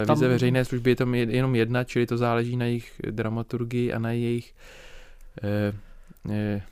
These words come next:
Speaker 1: na jejich plánování, teda jestli chtějí podobně jako t-, ta daleko menší
Speaker 2: Mhm.
Speaker 1: slovenská televize ne-, nebo jiné, samozřejmě daleko ještě větším rozsahu francouzská, německá, italská, britská, eh, televize, eh, na,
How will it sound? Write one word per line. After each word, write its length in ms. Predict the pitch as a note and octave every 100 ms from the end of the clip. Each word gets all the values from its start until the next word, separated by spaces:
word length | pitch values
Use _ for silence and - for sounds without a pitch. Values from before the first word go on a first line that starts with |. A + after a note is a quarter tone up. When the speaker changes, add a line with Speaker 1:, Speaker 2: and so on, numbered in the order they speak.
| -
Speaker 1:
na 100 | A2
jejich 240 | A2 A#2 -
plánování, 800 | - A#2 A2+ A#2+ A#2 A#2 A#2 A#2+
teda 200 | A#2+ A#2+
jestli 260 | A#2 - A#2+
chtějí 320 | - A#2+ A#2+
podobně 380 | A2+ A2+ A#2 A#2+
jako 220 | A2+ A#2+
t-, 60 | - - - - -
ta 120 | A2+
daleko 300 | A2 A2 -
menší 280 | A#2+ A2+ C3+
Speaker 2:
Mhm. 80 | C3+
Speaker 1:
slovenská 600 | D3+ A#2 A#2 - G#2+ A2+
televize 360 | A#2 A#2 A#2+
ne-, 140 | A2+ A2
nebo 340 | A2 A2+ A2 A#2+
jiné, 400 | A2+ A#2 A#2 A#2
samozřejmě 500 | - A2+ A2 A#2 A#2
daleko 360 | A2+ A2 -
ještě 220 | A2+ - A2+
větším 400 | A2+ A2 A#2+ A2+
rozsahu 320 | A2 - A#2
francouzská, 640 | - A2 - A2+ - A2+
německá, 600 | A2 A2 A2 - A#2 A2 - - - - - - -
italská, 720 | A2 - A#2+ A2+ - - A2+ A2+
britská, 600 | A2 A2 - A#2+ A2 A2 - - - - - - G#2 G2+ G2+
eh, 40 | G2+
televize, 720 | A2+ A2 A2 A2 A2+ A#2 A2 - - -
eh, 380 | G#2+ G#2+ G#2+ G#2+
na, 180 | G#2+